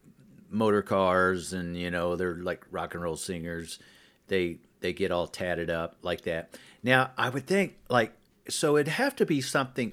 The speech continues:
probably if I were going to do that, it would be something macabre, you know, like maybe skulls and, and knives and, and eagles and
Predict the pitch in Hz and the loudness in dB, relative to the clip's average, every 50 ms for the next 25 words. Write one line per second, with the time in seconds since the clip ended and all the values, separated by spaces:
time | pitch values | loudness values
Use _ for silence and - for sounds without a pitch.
0 | - - - 269 320 330 311 285 208 - 185 160 156 151 143 123 127 131 127 123 | -4 2 4 4 6 6 4 4 6 8 8 8 8 8 6 4 4 4 4 4
1 | 117 113 98 110 110 110 101 101 98 98 - 107 101 104 107 104 127 123 123 - | 2 2 2 2 2 6 6 6 6 6 4 2 2 2 2 2 0 0 2 2
2 | 151 143 135 - 127 113 95 92 - - - - 95 85 80 76 78 76 78 85 | 0 0 2 0 0 2 2 0 -2 -2 2 4 4 4 4 2 0 2 2 0
3 | - - _ _ - - - - - - - - - _ _ _ - 110 104 101 | 0 0 _ _ -20 -20 -20 -20 -20 -20 -20 -20 -20 _ _ _ 0 2 4 6
4 | 98 98 95 101 95 107 104 104 95 87 - - _ _ - - 110 113 107 107 | 6 6 4 2 2 4 4 6 4 4 0 -8 _ _ -8 -2 0 2 4 4
5 | 98 104 95 92 90 87 - _ _ - - _ - - - - - - 127 120 | 4 4 2 2 0 -4 -10 _ _ -16 -16 _ -8 -8 -6 0 6 8 8 10
6 | 117 117 113 113 110 110 110 107 - - - - - - - _ _ _ _ _ | 10 10 8 8 6 6 2 -2 -4 -8 -12 -14 -20 -20 -20 _ _ _ _ _
7 | - 104 104 101 98 98 98 95 95 95 95 95 95 - - - - - - - | 0 2 4 4 6 6 6 4 4 4 2 0 -2 -6 -8 -14 -18 -18 -16 -16
8 | - - - - - - 98 107 107 101 95 101 107 107 113 117 113 110 110 107 | -16 -16 -18 -20 -14 -10 -8 -4 -2 0 2 4 4 4 6 6 8 10 10 10
9 | 107 107 104 107 104 104 104 104 101 101 101 - - - - - - - - _ | 12 12 10 10 10 8 6 4 2 0 -2 -4 -6 -8 -14 -20 -20 -20 -20 _
10 | _ _ - - 107 104 104 104 104 101 101 110 - - - - 113 107 104 104 | _ _ -4 0 2 4 4 4 4 4 2 0 -4 -8 -8 -4 -2 -2 -2 0
11 | - 190 180 170 147 135 147 143 135 135 139 135 135 127 117 - 135 123 117 113 | 2 4 4 6 8 10 10 12 12 10 10 8 6 4 2 0 2 2 2 2
12 | 110 110 107 104 | 0 0 -2 -4